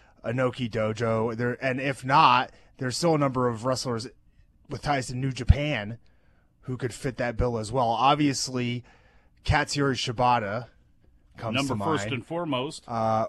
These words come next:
Speaker 1: I don't know what Minoru Suzuki's doing on that day.
Speaker 2: He's
Speaker 1: But
Speaker 2: working.
Speaker 1: he's,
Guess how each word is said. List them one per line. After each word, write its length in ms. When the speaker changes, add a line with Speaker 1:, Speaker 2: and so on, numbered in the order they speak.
Speaker 1:
I 100
don't 160
know 140
what 140
Minoru 360
Suzuki's 580
doing 280
on 160
that 200
day. 380
Speaker 2:
He's 260
Speaker 1:
But 60
Speaker 2:
working. 240
Speaker 1:
he's, 200